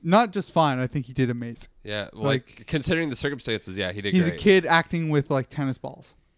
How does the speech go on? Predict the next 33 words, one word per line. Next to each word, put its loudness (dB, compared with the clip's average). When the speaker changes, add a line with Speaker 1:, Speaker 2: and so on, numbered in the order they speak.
Speaker 2:
Yeah, 0
and, 0
Speaker 1:
Yeah. 0
Speaker 2:
like, 0
he -2
had 0
that 4
weird 0
quirkiness -2
that, 0
like, -4
the -4
original -4
Mowgli -4
in -8
the -4
animated -4
one -12
had. -14
Like, -10
Speaker 1:
He 2
was 0
more -6
likable, -4
Speaker 2:
yeah, 0
he -2
was -8
Speaker 1:
I -18
feel -14
Speaker 2:
clumsy, 0
Speaker 1:
like, -4
yeah. 0
Speaker 2:
jokey, -6